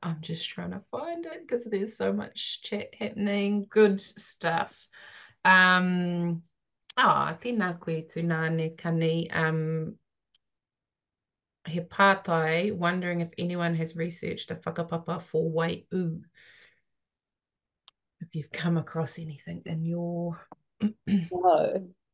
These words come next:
Speaker 2: have not come across that. And I, <laughs> um, yeah, it was quite funny writing this paper. What that's just bringing to mind is, like, how truly vast this space is.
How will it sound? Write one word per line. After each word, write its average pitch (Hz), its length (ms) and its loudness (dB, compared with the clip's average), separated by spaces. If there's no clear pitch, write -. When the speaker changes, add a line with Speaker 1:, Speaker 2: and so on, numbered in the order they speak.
Speaker 2:
have 214 340 4
not 208 320 4
come 196 220 2
across 185 380 2
that. - 400 0
And 202 140 6
I, 180 220 6
<laughs> - 880 -2
um, 180 300 6
yeah, 180 360 2
it 202 60 8
was 208 320 6
quite - 240 2
funny 196 240 2
writing 175 320 4
this 170 160 0
paper. 165 500 0
What 175 180 -2
that's - 220 -2
just 180 160 -4
bringing 170 220 2
to 180 120 -2
mind 165 320 2
is, 175 120 -2
like, 156 200 -2
how 170 200 -2
truly 175 400 0
vast 175 580 -4
this 175 380 0
space 196 600 2
is. 254 440 6